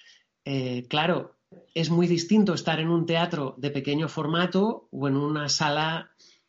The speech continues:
con mil doscientas personas de público. Entonces, eh, uno tiene que ser consciente que si tiene el público a un metro, el esfuerzo de proyección es mínimo,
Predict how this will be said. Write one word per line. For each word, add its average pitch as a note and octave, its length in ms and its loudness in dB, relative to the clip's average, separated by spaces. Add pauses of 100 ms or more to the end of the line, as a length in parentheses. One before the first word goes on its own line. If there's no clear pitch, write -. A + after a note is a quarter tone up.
(360)
con C#3+ 280 0
mil C#3+ 180 0
doscientas D#3 460 -2
personas C#3+ 480 0
de B2+ 80 -4
público. B2+ 720 0 (400)
Entonces, C#3+ 840 -2 (880)
eh, C#3 540 -6
uno F3 460 4
tiene E3+ 220 2
que F3 100 0
ser F3 180 0
consciente F3 640 0
que D#3 140 -4
si C3+ 300 -4
tiene D3 280 -2
el D#3 120 -2
público D3 440 -2
a B2 180 -4
un C#3+ 160 0
metro, E3+ 540 0 (380)
el D#3 160 0
esfuerzo D#3 720 0
de D3+ 100 0
proyección D3 840 2 (380)
es C#3+ 140 -2
mínimo, F3+ 640 4